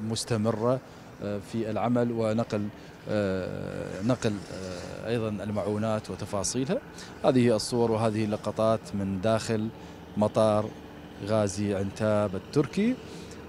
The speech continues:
وهذه الإمكانية اللي موجودة الآن، آه، اللي تقدم سواء من العراق تحديدًا. العراق قدم،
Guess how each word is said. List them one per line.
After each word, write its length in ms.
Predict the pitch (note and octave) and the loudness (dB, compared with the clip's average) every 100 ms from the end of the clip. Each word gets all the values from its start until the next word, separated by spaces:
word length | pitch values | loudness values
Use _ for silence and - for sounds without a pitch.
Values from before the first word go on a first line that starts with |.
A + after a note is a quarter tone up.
| - | -2
وهذه 760 | D3 C#3 C#3 - B2 C#3+ B2+ B2+ | 6 8 8 6 4 4 4 2
الإمكانية 480 | A#2+ A#2+ C#3 B2+ B2 | 2 0 0 2 2
اللي 160 | A2+ | 2
موجودة 400 | A2+ A2 A2+ A#2 | 4 2 2 2
الآن، 460 | G#2 A2 A#2 G#2+ F#2 E2 - | 0 2 2 0 -2 -6 -8
آه، 1300 | G#1 G1+ G1+ G#1 G#1 G#1 - - - - - - - | -8 -6 -8 -8 -8 -10 -10 -10 -12 -12 -12 -12 -2
اللي 160 | A#2+ A#2+ | 0 0
تقدم 580 | C3 C#3 B2+ A2 G2 E2 D#2+ | 2 2 2 0 0 -2 -8
سواء 400 | - A#2+ A#2 A2+ | -6 0 2 2
من 220 | G#2+ G#2+ | 0 0
العراق 360 | A2 G2 A2 A2+ - | 0 2 2 0 -2
تحديدًا. 380 | A#2 A#2 A#2+ A#2+ B2+ | -4 0 2 2 2
العراق 320 | B2 B2 C3+ B2+ | 0 4 4 6
قدم، 320 | A#2+ B2 B2+ | 2 6 4